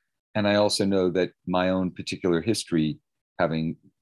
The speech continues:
worked in El Paso straight out of college and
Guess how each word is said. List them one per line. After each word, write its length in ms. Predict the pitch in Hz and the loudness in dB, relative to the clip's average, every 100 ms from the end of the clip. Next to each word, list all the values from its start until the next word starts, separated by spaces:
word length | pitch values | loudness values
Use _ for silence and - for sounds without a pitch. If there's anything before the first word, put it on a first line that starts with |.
| - | -10
worked 360 | 85 90 87 - | -2 0 0 0
in 100 | 87 | 2
El 140 | 82 | 0
Paso 680 | - 92 87 - 87 85 85 | 0 -2 0 0 0 2 0
straight 380 | 85 - 85 85 | -2 -2 0 2
out 180 | 82 | 2
of 100 | 80 - | 0 -4
college 540 | 87 82 82 80 73 | 0 2 2 -2 -6
and 200 | 76 73 | -6 -6